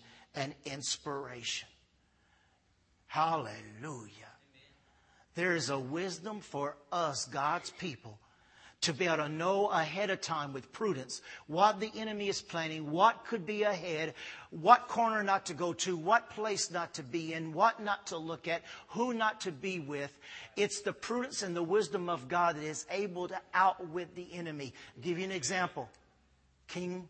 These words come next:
Solomon. The lady who killed her baby during the night and took her other, the other lady's baby came to King Solomon's and said,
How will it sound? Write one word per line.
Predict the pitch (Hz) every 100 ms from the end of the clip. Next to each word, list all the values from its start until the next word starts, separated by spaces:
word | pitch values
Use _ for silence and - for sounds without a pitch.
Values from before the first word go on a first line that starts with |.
| -
Solomon. | - - 175 147 135 123 110 - _ _ _ _ _ _ _ - - _ - 131
The | 147
lady | 147 175 214 233
who | 196 175
killed | - 208 226 214
her | 214 202
baby | 202 196 156
during | 139 170 180 175
the |
night | 175 180 175
and | 147 -
took | 190 -
her | 160 160
other, | 180 202 180 156 - -
the | 165
other | 180 202 180
lady's | 180 175 180 135
baby | 185 165 143 131 - -
came | 185 196
to | 196
King | 190 202 190
Solomon's | - 180 175 156 147 143 135 -
and | 156 151
said, | - 175 151 127